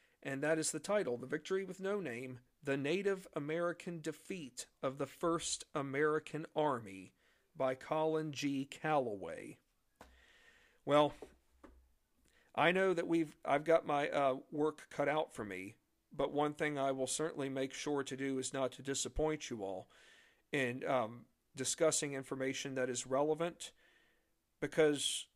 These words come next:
this is a forgotten story. I didn't even know anything about this until having read this book. I looked it up online,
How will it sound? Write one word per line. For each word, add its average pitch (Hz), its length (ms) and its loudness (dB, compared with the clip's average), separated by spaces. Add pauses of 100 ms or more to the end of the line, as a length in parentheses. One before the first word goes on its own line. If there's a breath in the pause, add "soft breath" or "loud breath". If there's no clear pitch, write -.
(380)
this 156 280 0
is 190 180 4
a 165 40 0
forgotten 120 520 -4
story. 92 540 -4
I 165 160 4
didn't 180 200 0
even 147 240 0
know 147 180 2
anything 143 340 -4
about 151 420 2
this 107 300 -4
until 123 320 0
having 120 340 -2
read 139 220 0
this 101 200 -4
book. 101 320 -8
I 110 60 -2
looked 165 300 -4
it 165 80 0
up 165 200 4
online, 143 640 -2